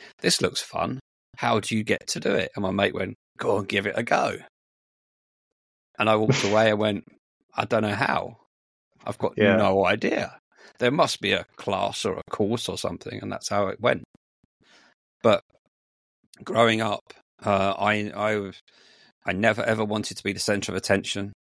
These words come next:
Speaker 1: I
Speaker 2: Mm.
Speaker 1: hated the idea of, if anybody suggested, "Let's have a party for your birthday," no, no, no, no, no. I don't
Speaker 2: Yeah, I
Speaker 1: want
Speaker 2: was the
Speaker 1: people
Speaker 2: same.
Speaker 1: looking at me.
Speaker 2: Yeah,
Speaker 1: I don't
Speaker 2: yeah, I
Speaker 1: want
Speaker 2: was the
Speaker 1: any
Speaker 2: same.
Speaker 1: of that. Nothing like
Speaker 2: <laughs>
Speaker 1: that. And then after that night in, at the Stand in Newcastle, it was,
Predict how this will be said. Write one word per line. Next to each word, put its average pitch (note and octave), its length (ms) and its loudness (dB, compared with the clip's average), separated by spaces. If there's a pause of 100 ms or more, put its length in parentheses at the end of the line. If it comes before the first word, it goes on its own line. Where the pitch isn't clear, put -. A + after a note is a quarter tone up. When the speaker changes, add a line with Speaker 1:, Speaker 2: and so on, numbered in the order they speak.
(600)
Speaker 1:
I A2+ 60 6
Speaker 2:
Mm. G#2 160 8
Speaker 1:
hated G2 360 0
the G2+ 100 -4
idea G2 460 0
of, F#2 160 -6
if - 140 -6
anybody A2 560 2
suggested, - 500 -4
"Let's G2 160 -2
have G2+ 100 -4
a G2+ 60 2
party G2 480 2
for - 140 -6
your F#2 80 -2
birthday," F#2+ 520 2
no, G2+ 120 -2
no, F#2+ 140 0
no, F#2+ 360 -6
no, F#2 160 -6
no. - 240 -14 (420)
I G2+ 60 -8
don't G#2+ 120 2
Speaker 2:
Yeah, G2 40 6
I F#2+ 60 6
Speaker 1:
want F#2+ 100 2
Speaker 2:
was G#2 140 0
the G#2 60 -4
Speaker 1:
people - 20 0
Speaker 2:
same. F#2+ 160 2
Speaker 1:
looking F2+ 160 -4
at F#2+ 100 -6
me. G#2 140 2
Speaker 2:
Yeah, F#2 260 4
Speaker 1:
I F2+ 40 6
don't F#2 100 4
Speaker 2:
yeah, F2+ 60 4
I F2 40 2
Speaker 1:
want E2+ 120 0
Speaker 2:
was F#2 80 -8
the A#2+ 100 4
Speaker 1:
any A#2 260 2
Speaker 2:
same. G#2 80 -2
Speaker 1:
of - 100 -12
that. F#2 220 -4
Nothing A#2 560 -2
like - 160 -6
Speaker 2:
<laughs> - 60 -16
Speaker 1:
that. C3 220 4 (840)
And G2 140 -4
then G#2+ 180 2
after A2 300 2
that G#2+ 200 4
night G#2 360 0 (580)
in, F#2+ 400 -2
at G2 140 -2
the - 60 -12
Stand G2+ 340 0
in F#2 80 -6
Newcastle, F#2+ 640 -2
it F#2 120 0
was, - 320 -4